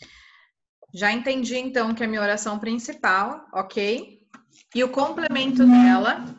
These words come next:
vai ser a minha oração subordinada, meu objeto. Esse verbo desejar, ele é transitivo direto ou indireto?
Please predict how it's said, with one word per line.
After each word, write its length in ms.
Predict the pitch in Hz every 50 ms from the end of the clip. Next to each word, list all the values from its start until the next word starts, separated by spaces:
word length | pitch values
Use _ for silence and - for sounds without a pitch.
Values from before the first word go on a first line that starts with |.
| - _ _ _ _ _ _ _ _ _ - - _ _ _ _ - _
vai 560 | 175 160 180 202 196 202 214 220 233 247 254 - - - - 233 - -
ser 360 | - - - - 240 220 220
a 60 | 226 240
minha 360 | 240 233 220 220 220 226 226
oração 360 | 220 220 214 220 226 - 233 220
subordinada, 720 | - - 214 214 220 214 214 262 262 240 196 185 185 190
meu 160 | 190 185 180
objeto. 600 | 190 180 214 240 254 240 - - - - - - _ _ _ _ _ _ _ _ _ - - - -
Esse 380 | 285 359 415 427 - - 330
verbo 500 | 247 202 214 214 220 233 233 226 202 202
desejar, 720 | 196 196 202 196 190 190 180 165 175 220 226 226 220 208 196
ele 220 | 202 214 220 226 220
é 100 | 208 196
transitivo 600 | 202 - 220 220 214 214 214 - - 202 202 202
direto 480 | 196 202 196 202 214 262 277 - 320
ou 120 | 302 294 294
indireto? 600 | 285 277 262 262 233 185 147 135 135 - -